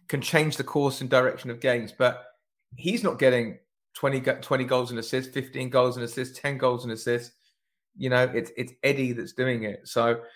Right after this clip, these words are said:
it's, we've got, we've got to value that commodity that we've, that we've got.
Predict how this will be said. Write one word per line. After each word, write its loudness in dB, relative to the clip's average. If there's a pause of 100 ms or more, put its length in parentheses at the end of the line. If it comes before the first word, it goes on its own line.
(360)
it's, -4
we've -4
got, 2
we've -2
got 6
to 2
value 4
that 2
commodity 0
that -6
we've, -6 (120)
that 0
we've -8
got. 4